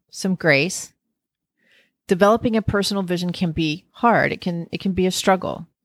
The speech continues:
Sometimes our dreams are packed way down in there. And I promise you they're there. They're always there. They have been since you were a child. You know, sometimes it can be uncomfortable digging deep to find them,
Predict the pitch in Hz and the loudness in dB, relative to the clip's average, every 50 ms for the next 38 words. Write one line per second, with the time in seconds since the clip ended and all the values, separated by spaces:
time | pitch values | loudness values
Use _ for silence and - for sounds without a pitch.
0 | _ _ _ _ _ _ _ - - 202 202 196 202 208 185 175 175 175 - - | _ _ _ _ _ _ _ 0 2 2 2 4 4 4 4 4 4 2 2 0
1 | 175 165 - 180 175 170 170 170 170 - - 151 147 - - - - - - - | 0 0 2 2 2 2 2 0 -2 -4 -6 -8 -8 -6 -6 -4 -4 -4 -4 -6
2 | 208 190 208 220 233 233 233 233 226 226 226 226 220 220 220 214 196 196 180 180 | -6 -2 0 2 2 4 4 4 4 4 6 6 6 6 4 4 4 4 4 4
3 | 170 160 156 160 180 156 - - - - 165 - _ _ _ _ _ _ _ _ | 4 2 2 0 0 -2 -4 -6 -6 -8 -10 -16 _ _ _ _ _ _ _ _
4 | _ _ _ _ _ _ _ _ - 185 180 170 - - - - - 190 180 175 | _ _ _ _ _ _ _ _ 0 2 2 2 4 2 0 4 4 4 4 4
5 | 175 175 - - - 170 156 151 160 - - - - 165 147 147 - - 117 - | 2 0 0 0 -2 -2 -2 -2 -4 -6 -12 -10 -4 -4 -4 -2 -2 -4 -4 -4
6 | - - - _ _ _ _ _ _ _ _ _ _ _ _ _ _ _ _ 185 | -6 -8 -12 _ _ _ _ _ _ _ _ _ _ _ _ _ _ _ _ 2
7 | 180 - - 190 180 180 170 170 156 147 - - 160 147 - - - - - _ | 2 4 4 4 4 6 4 4 2 0 0 0 2 2 2 0 -4 -8 -14 _
8 | _ _ _ _ _ 165 170 160 - 180 170 170 165 165 170 160 - - 170 160 | _ _ _ _ _ 0 0 2 2 0 0 0 2 2 0 0 0 -2 -4 -4
9 | - - 170 156 160 151 147 151 - - - 185 175 147 113 - - - _ _ | -2 -2 -2 0 2 2 2 2 0 -2 0 0 2 2 0 -2 -6 -12 _ _
10 | _ _ _ _ _ _ _ _ _ _ _ _ 175 170 160 - - 202 180 196 | _ _ _ _ _ _ _ _ _ _ _ _ 0 0 0 2 0 0 0 0
11 | 190 180 185 - 196 165 180 185 190 190 - - 190 180 - - 175 180 180 175 | -2 -2 -2 -4 -4 -2 0 0 -2 -2 -2 0 -2 0 2 0 2 2 0 2
12 | 165 - 240 233 208 202 190 175 143 160 160 151 147 - - _ _ - - 156 | 4 4 4 4 6 4 2 2 2 2 2 2 0 -2 -6 _ _ -10 -10 -10
13 | - - - - 240 262 254 214 156 135 131 127 123 131 151 160 | -10 -4 0 2 4 4 4 2 2 0 -2 -4 -4 -6 -8 -10